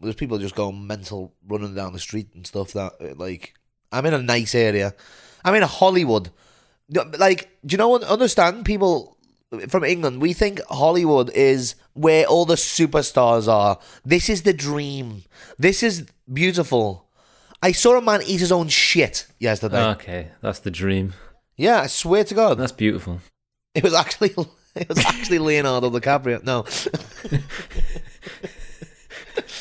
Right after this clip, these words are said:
Speaker 1: What have you been up to, big fella? I, we haven't spoken in a while.
Speaker 2: Well, I've not been up to much, to be honest. I've not been to America, that's for sure. Um,
Speaker 1: <laughs> Have you been eating your own shit?
Speaker 2: <laughs> No, no, like, once or twice, literally, that's it.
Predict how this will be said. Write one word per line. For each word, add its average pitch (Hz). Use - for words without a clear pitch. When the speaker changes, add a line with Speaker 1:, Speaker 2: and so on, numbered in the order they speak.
Speaker 1:
What 254
have -
you 359
been 170
up 113
to, -
big 208
fella? 147
I, 269
we 277
haven't 269
spoken 220
in -
a 196
while. 240
Speaker 2:
Well, 175
I've 180
not 185
been 156
up 147
to 139
much, 156
to 117
be 127
honest. 101
I've 139
not 151
been 131
to 120
America, 110
that's 120
for -
sure. 95
Um, 120
Speaker 1:
<laughs> -
Have -
you 180
been 190
eating 196
your 202
own 202
shit? 170
Speaker 2:
<laughs> -
No, 120
no, 110
like, 107
once 107
or 90
twice, 98
literally, 95
that's 95
it. 98